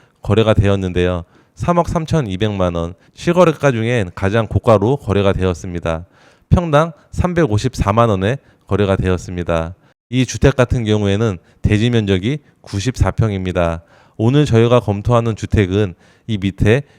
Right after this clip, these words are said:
두 건의 거래 사례를 보고 가격을 한번 비교를 해볼 건데요. 우선은 이천이십 년도에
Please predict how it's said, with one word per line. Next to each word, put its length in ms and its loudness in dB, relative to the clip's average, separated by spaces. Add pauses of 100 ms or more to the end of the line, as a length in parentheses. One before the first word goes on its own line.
(120)
두 140 -8
건의 300 2
거래 280 2
사례를 340 2
보고 460 0 (260)
가격을 380 2
한번 340 2
비교를 340 0
해볼 160 2
건데요. 500 0 (400)
우선은 560 2 (360)
이천이십 540 0
년도에 480 2